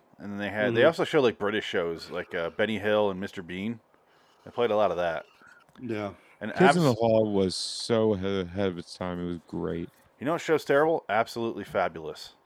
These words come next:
Speaker 1: That fucking show
Speaker 3: No,
Speaker 1: sucked.
Speaker 3: absolutely fab-, it was really bad.
Speaker 2: No, it's not bad.
Speaker 3: They made a movie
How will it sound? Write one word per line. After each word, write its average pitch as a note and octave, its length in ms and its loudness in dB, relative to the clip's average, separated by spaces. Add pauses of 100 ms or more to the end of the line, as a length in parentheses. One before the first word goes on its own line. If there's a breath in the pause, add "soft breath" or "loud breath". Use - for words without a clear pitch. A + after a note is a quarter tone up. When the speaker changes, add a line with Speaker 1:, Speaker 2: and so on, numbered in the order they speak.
Speaker 1:
That - 120 -14
fucking - 280 -10
show - 240 -6
Speaker 3:
No, C3 200 6
Speaker 1:
sucked. - 160 2
Speaker 3:
absolutely C#3+ 1500 2
fab-, C3 380 -6
it C3+ 220 -4
was A2 220 -2
really F#2+ 220 -4
bad. E2+ 300 -6 (580)
Speaker 2:
No, C3 760 4
it's B2 240 -2
not B2+ 300 -2
bad. F#2+ 340 2
Speaker 3:
They D3+ 100 8
made F3 420 6
a E3 120 6
movie C3+ 720 6